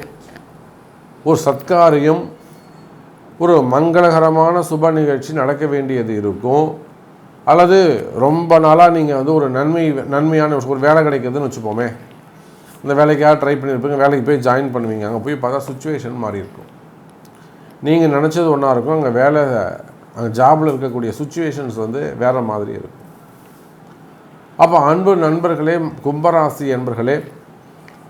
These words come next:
மாறுபட்ட கால சூழ்நிலைகள் நிலவும். ஏன்னா நிறைய கும்பராசி என்பர்கள் நம்ம பார்த்துக்கிட்டு இருக்கோம்.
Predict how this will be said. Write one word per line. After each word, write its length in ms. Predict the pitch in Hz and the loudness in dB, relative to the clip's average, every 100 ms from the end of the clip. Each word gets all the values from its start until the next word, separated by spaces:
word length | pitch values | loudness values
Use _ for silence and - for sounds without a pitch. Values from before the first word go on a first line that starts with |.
| - | -8
மாறுபட்ட 840 | 113 139 165 196 196 185 165 180 | 2 4 6 6 6 4 0 -4
கால 340 | 156 156 156 | 4 6 6
சூழ்நிலைகள் 560 | 151 151 147 139 127 139 | 2 -4 -2 -2 -2 -4
நிலவும். 480 | 143 120 117 117 123 127 - - | -4 -2 -2 -4 -8 -12 -18 -14
ஏன்னா 180 | - 135 | -6 -4
நிறைய 520 | 120 104 131 151 180 | -2 -4 -4 -4 -4
கும்பராசி 560 | 170 143 151 156 151 139 | -4 -4 -2 2 2 0
என்பர்கள் 420 | 139 123 127 127 | -4 -4 -4 -4
நம்ம 220 | 147 131 101 | -4 -4 -2
பார்த்துக்கிட்டு 300 | 123 131 117 | -2 0 -6
இருக்கோம். 280 | 107 101 | -6 -12